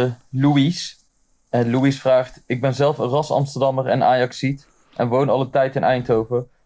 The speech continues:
maar heb ook veel sympathie voor P S V en luister elke week naar de podcast.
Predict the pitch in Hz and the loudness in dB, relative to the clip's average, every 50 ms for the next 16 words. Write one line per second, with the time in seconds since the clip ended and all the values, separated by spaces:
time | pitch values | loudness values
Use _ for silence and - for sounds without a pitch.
0 | _ _ - 117 123 131 139 143 - 139 151 143 - - 156 147 147 - 143 139 | _ _ -4 -2 0 0 0 0 0 0 0 0 0 0 0 0 0 -2 -4 -4
1 | 143 139 - 147 135 131 131 135 - 123 120 123 120 - - 117 117 120 - - | -4 -2 -2 -2 -2 -2 -4 -2 0 0 0 0 -4 -4 -2 -2 -2 -2 -2 -2
2 | 117 120 123 131 131 131 - - 127 131 135 131 - 127 123 123 120 117 117 117 | -2 0 2 0 0 -2 -2 0 0 0 0 0 -4 -6 -4 -2 -4 -6 -6 -4
3 | - 117 110 - - - - - - - - | -4 -4 -4 -4 -6 -8 -8 -8 -12 -20 -20